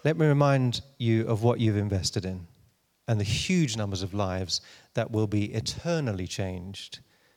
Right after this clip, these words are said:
because you gave. That feed program is something else, isn't it? If you haven't seen around, I'd encourage you to. We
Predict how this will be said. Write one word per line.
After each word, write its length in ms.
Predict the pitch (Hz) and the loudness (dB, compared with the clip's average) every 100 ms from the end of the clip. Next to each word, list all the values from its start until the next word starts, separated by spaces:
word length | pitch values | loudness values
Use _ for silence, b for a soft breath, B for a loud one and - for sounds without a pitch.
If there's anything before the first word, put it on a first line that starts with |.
| b b | b b
because 300 | 104 117 92 | -4 -2 -2
you 100 | 98 | -2
gave. 520 | 95 90 92 110 - - _ _ _ _ _ _ _ _ _ _ - | -2 -4 -6 -12 -16 -20 _ _ _ _ _ _ _ _ _ _ -4
That 200 | 180 - | -4 -2
feed 260 | - 131 | -2 -2
program 340 | 113 104 95 101 | 0 -2 0 0
is 80 | |
something 320 | - 113 110 110 | 0 0 2 2
else, 220 | 101 - | 2 2
isn't 160 | 101 | 0
it? 160 | 101 95 | 0 -2
If 100 | 107 | 0
you 80 | 123 | 2
haven't 220 | 135 123 | 2 2
seen 180 | - 110 | 0 2
around, 300 | 107 107 98 | 2 2 2
I'd 100 | 101 | 0
encourage 420 | 101 - 117 104 | 0 2 2 2
you 80 | 98 | 0
to. 240 | - 107 98 | -2 -2 0
We 140 | 101 | -2